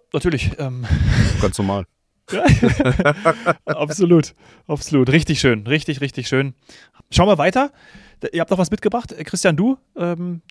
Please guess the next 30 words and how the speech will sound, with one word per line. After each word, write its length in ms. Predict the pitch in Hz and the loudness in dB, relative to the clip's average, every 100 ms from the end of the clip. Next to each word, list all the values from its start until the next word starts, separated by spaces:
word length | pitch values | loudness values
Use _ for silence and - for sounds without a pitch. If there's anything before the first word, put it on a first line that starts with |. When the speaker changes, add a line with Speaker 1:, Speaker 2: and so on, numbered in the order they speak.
| _ | _
Speaker 1:
das 540 | 160 - - - - - _ _ _ | -6 -6 -8 -10 -12 -18 _ _ _
ist 260 | 160 156 - | -6 -6 -8
etwas 380 | - 160 147 | -4 -4 0
alpiner, 540 | 160 151 165 185 120 90 | 0 0 0 0 0 -2
um 80 | 120 | -10
es 100 | 117 | -6
mal 100 | 113 | -2
so 120 | 113 | -2
zu 160 | 117 107 | -2 -4
formulieren. 500 | 101 98 95 87 87 _ _ _ _ - | -4 -4 -6 -8 -10 _ _ _ _ 2
Speaker 2:
Ja, 220 | 131 101 98 | 4 4 2
nee, 260 | 120 110 | 2 2
also 280 | 95 110 104 - | 2 0 -2 -2
genau 480 | 107 110 113 110 - 104 | -2 2 4 2 0 -4
eigentlich 200 | 104 101 | -4 -4
dasselbe 420 | 104 110 104 101 | -2 2 2 2
Konzept. 580 | - 98 - 139 - - - | -2 -6 -2 -4 -4 -20 -6
Ähm, 800 | 107 107 104 101 104 104 98 - - | 0 2 2 2 2 2 0 -4 -6
in 160 | 101 98 | -6 -2
dem 120 | 104 | -2
Fall 180 | 110 95 | -2 -2
reden 180 | 104 104 | -4 -2
wir 100 | 98 | -4
jetzt 160 | - | -4
von, 400 | - 98 87 117 | -6 -4 -4 -6
von 380 | - 98 90 90 - | -8 -4 -2 -2 -2
Lech 400 | 90 117 - - | -2 -2 -2 -8
oder 240 | 87 85 | -6 -6
von 240 | - 82 - | -6 -8 -2
Oberlech. 540 | 120 139 120 123 - | -2 2 2 2 -2